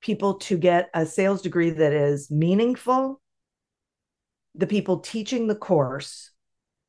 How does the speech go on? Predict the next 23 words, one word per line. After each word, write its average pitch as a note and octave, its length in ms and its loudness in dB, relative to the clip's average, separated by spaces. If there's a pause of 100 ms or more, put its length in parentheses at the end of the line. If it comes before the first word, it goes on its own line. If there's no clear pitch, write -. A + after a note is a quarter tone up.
(600)
have E3+ 400 -4
to F3+ 320 4
have E3 520 -2 (420)
been G#3 360 4
salespeople C#3 1000 0 (1000)
and F3 380 0
understand G3 760 4
what D3+ 120 4
it - 160 0
really A3+ 580 2
actually F#3+ 460 -2
takes D#3 380 -4
in C#3 120 0
this D#3 180 0
day D3+ 260 2
and D3 100 0
age C#3 640 -6 (540)
to D3+ 760 4 (400)
be E3+ 180 0
a - 60 4
successful D3+ 580 -2
salesperson. C3 680 -4 (380)
So F3 580 4